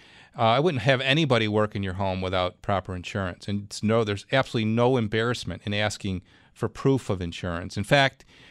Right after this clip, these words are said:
you could go a step further and be named additionally insured. Um, we, um, uh,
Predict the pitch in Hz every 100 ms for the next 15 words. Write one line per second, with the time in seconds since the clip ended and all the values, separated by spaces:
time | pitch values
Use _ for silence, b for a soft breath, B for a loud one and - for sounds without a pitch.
0 | B B 117 - 110 123 117 127 110 127
1 | 123 110 104 101 107 107 101 101 104 -
2 | 98 90 - 110 101 85 87 - 98 92
3 | 90 90 107 175 - 131 120 123 117 101
4 | 95 B B B B _ 123 101 101